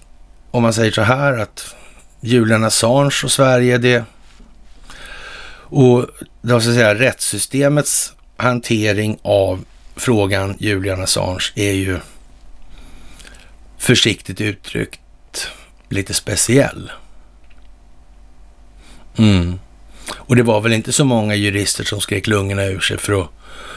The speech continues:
komma till rätta med det, så vitt det är känt, av någon anledning.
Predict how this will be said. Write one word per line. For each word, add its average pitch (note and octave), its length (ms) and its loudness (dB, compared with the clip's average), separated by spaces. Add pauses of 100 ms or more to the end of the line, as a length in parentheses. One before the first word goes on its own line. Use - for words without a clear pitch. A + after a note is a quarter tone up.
(100)
komma G2 280 2
till G2+ 140 -4
rätta G#2 320 0
med G#2+ 140 2
det, D3+ 200 4 (600)
så - 160 -10
vitt G#2 220 -10
det - 80 -10
är G2 60 -6
känt, - 540 -10 (920)
av A2 460 2
någon A2 180 -4
anledning. - 760 -6